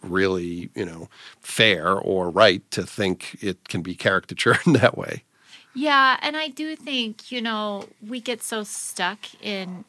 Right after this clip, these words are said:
Speaker 2: it's so easy to trip over politics and
Speaker 1: Mm-hmm.
Speaker 2: find all the ways that we disagree
Speaker 1: Yeah.
Speaker 2: and all these different conflicting views. And it's much more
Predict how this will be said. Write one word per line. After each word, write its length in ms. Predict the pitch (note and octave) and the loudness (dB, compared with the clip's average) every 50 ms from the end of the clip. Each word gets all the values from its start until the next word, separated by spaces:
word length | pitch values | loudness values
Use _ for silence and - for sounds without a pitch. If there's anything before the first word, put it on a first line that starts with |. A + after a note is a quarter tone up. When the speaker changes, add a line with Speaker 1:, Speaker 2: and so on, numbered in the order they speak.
| - | -8
Speaker 2:
it's 160 | - A3+ A3+ - | -6 -4 -2 2
so 180 | G4 F#4 C#4+ | 2 2 2
easy 260 | G#3 G#3+ A3 G#3+ A3 F#3 | 2 -2 -2 -4 -4 -6
to 100 | F#3+ F3+ | -6 -6
trip 240 | - - G3+ F3+ - | -6 -6 -6 -6 -4
over 540 | G3+ G#3 G3+ G3 G3 G#3+ G#3+ G#3 G#3+ G#3+ A3 | -2 -2 -2 -2 0 0 2 2 2 0 -2
politics 720 | - - G3+ F3+ F3 F3+ G3+ G#3 - A#3+ A3+ A3 G#3+ - - | -4 0 2 2 2 2 0 -6 -6 -4 -4 -4 -4 -6 -8
and 120 | G#3 F#3+ | -6 -4
Speaker 1:
Mm-hmm. 100 | F#3+ F#3 | -4 0
Speaker 2:
find 260 | F#3 F3+ F#3 F#3 F#3 - | 2 2 2 2 2 0
all 240 | - G3 F#3+ G3 F#3+ | 0 2 2 2 2
the 100 | G3 G3 | 0 -2
ways 280 | F3+ F#3 F#3 F#3+ G3 - | -2 -2 -4 -4 -4 -8
that 140 | G3+ - - | -10 -10 -10
we 200 | G3 F#3+ F3+ E3 - - | -10 -10 -12 -12 -12 -10
disagree 540 | E3+ F3 - - - F#3+ - - F3 - | -10 -8 -8 -6 -8 -8 -8 -2 4 6
Speaker 1:
Yeah. 120 | A2 - - | 6 6 6
Speaker 2:
and 220 | G3 G3 F#3+ F#3 | 4 2 -2 -2
all 240 | - - F3+ F#3 F3+ | -2 0 0 0 0
these 240 | F3+ G3 G3 F#3+ - | -2 -6 -8 -8 -8
different 400 | - F3+ - - F#3 F3+ - - | -8 -8 -8 -6 -6 -6 -6 -8
conflicting 580 | - F3 E3+ - F#3 E3+ - - E3+ - F3 | -14 -16 -14 -12 -12 -14 -12 -12 -16 -14 -14
views. 460 | E3+ F3 E3+ E3 F3 F#3 G3 - - - _ - - - - - - - - - _ - | -12 -10 -8 -8 -8 -8 -8 -10 -14 -18 _ -20 -20 -20 -20 -20 -20 -20 -20 -10 _ 2
And 160 | A3+ A3+ G#3+ | 2 4 4
it's 440 | A3 G#3+ G#3 - - - - - A3 | 2 0 0 -2 -4 -6 -6 -6 -4
much 400 | G#3 G#3 G#3 A3+ B3+ B3+ - - | -2 0 2 2 2 0 0 0
more 500 | A#3+ A#3 A3+ G#3+ G#3 G3+ F#3+ F#3 - | 0 2 2 4 4 4 2 2 -2